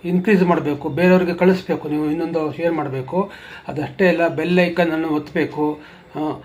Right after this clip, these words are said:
ಮತ್ತು ಲೈಕ್ ಬಟನನ್ನು ಒತ್ತಬೇಕು ಅಂತ ಈ ಮೂಲಕ ನಾನು ಕೇಳ್ಕೊಳ್ತಾ ಇದ್ದೀನಿ. ನಮಸ್ಕಾರ. ಈಗ ಕೇಳ್ಕೊಂಡು ಇದು ವೀಕ್ಷಕರೇ,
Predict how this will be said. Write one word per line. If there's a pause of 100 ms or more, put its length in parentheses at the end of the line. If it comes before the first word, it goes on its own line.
(260)
ಮತ್ತು
ಲೈಕ್
ಬಟನನ್ನು
ಒತ್ತಬೇಕು
ಅಂತ
ಈ
ಮೂಲಕ
ನಾನು
ಕೇಳ್ಕೊಳ್ತಾ
ಇದ್ದೀನಿ. (500)
ನಮಸ್ಕಾರ. (1000)
ಈಗ
ಕೇಳ್ಕೊಂಡು
ಇದು (1400)
ವೀಕ್ಷಕರೇ,